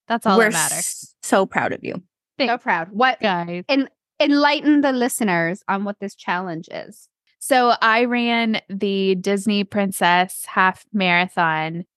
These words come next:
Speaker 1: Challenge called the Fairy Tale Challenge. And it is a ten K. So there is a five K on Friday morning,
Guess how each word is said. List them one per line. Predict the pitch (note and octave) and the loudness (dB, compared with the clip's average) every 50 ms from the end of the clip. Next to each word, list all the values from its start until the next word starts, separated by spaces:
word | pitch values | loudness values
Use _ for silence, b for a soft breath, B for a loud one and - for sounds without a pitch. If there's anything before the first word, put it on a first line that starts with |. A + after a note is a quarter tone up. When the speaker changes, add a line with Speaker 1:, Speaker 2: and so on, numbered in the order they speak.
| _ | _
Speaker 1:
Challenge | - - - - - G3 F#3 F3+ F3+ D#3+ D3 B2+ G#2+ - G#3 A3 G#3+ - - | -12 -12 -6 0 2 4 4 4 4 2 0 -4 -4 -2 -2 -2 -2 -4 -12
called | - - G#3+ F#3 F3 E3+ E3 E3 E3 E3 E3 - - _ _ | -4 0 2 4 4 4 2 0 -2 -2 -4 -8 -12 _ _
the | F3+ F3+ F3 - _ _ _ _ | -4 -4 -4 -4 _ _ _ _
Fairy | G3 F#3+ F#3 F3 E3+ E3+ | 0 0 2 2 0 -2
Tale | E3+ - - - D#3 D3 D3 D3+ | -4 -6 -8 -8 -6 -4 -6 -6
Challenge. | - - - E3 D3 - - - D#3 D3+ F3 G#3+ A#3 B3 - - - - _ _ _ _ _ | -8 -6 -6 -4 -4 -4 -6 -6 -6 -4 -2 0 0 0 -2 -4 -12 -14 _ _ _ _ _
And | G#3 G3+ G3+ G3 | 0 0 2 4
it | G3 F#3+ F#3 - - _ | 4 4 2 2 0 _
is | - G3+ F#3+ F#3 F3+ F3+ F3 F3 F3+ F3+ F3 F3 F#3 - - - _ _ _ _ _ - | 0 0 2 2 0 0 0 0 0 -2 -2 -4 -8 -14 -18 -20 _ _ _ _ _ -4
a | G3+ | -4
ten | F#3+ - - - - G#3+ A3 B3 B3+ B3+ | -4 -4 -10 -2 0 2 4 4 4 2
K. | - - - F#3 - | 2 -2 -10 -12 -10
So | - - A3+ G#3 G3+ | -4 0 2 2 2
there | F#3+ G3+ F#3+ | 2 2 2
is | - - A3+ B3 C#4+ | 2 2 0 2 0
a | D#4+ | 0
five | D4+ - G3+ E3 E3 - _ | 0 0 -2 -2 -4 -8 _
K | - F3+ D#3 E3 G3+ A#3 A#3 A#3+ - _ _ | -8 -8 -6 -4 -6 -6 -8 -10 -18 _ _
on | F#3 F#3+ F3+ F3 E3+ E3+ E3 E3 F3 F#3 - _ _ _ | 0 2 2 2 2 0 0 -2 -4 -6 -8 _ _ _
Friday | F#3+ F3 E3 E3 E3+ E3+ D#3+ D#3+ | 2 2 2 2 -2 -2 -4 -4
morning, | D#3+ D#3+ D#3+ D#3 D3+ D3 C#3+ D3 E3 G#3+ B3+ C#4 | -6 -6 -6 -6 -6 -6 -8 -8 -4 -4 -4 -4